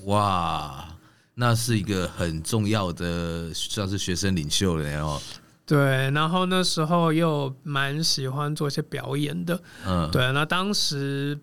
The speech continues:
Speaker 2: 比较红的一个节目叫那个超级星光大道。
Speaker 1: 哦，对。
Speaker 2: 对，然后第一届冠军就是林宥嘉有来校园做海选。
Speaker 1: 嗯。
Speaker 2: 对，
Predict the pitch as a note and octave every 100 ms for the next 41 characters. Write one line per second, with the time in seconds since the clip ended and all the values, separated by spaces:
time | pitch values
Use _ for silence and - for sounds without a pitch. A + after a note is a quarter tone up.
0 | _ - D3 F3+ F3 C#3+ C#3 C#3 D3 -
1 | C3+ C#3 D3 C#3+ C#3 D3+ F3 - F#3+ F#3+
2 | E3+ E3+ E3+ E3+ F3+ E3+ C#3+ D#3 C#3 -
3 | - G#2+ G#2 A2+ F2+ - - C3+ D#3 D3+
4 | D#3 E3+ F3+ E3+ D#3+ D#3 E3 G3+ G3+ F3+
5 | F#3+ D#3+ D3+ D#3 D#3 C#3+ C#3+ F3+ D#3+ D3+
6 | D3+ C#3 C#3+ D#3+ E3+ F#3+ F#3 - - -
7 | G3 D3 C#3+ F3 F3+ - C#3+ F#3+ - -
8 | - - G2 F2+ - - D#3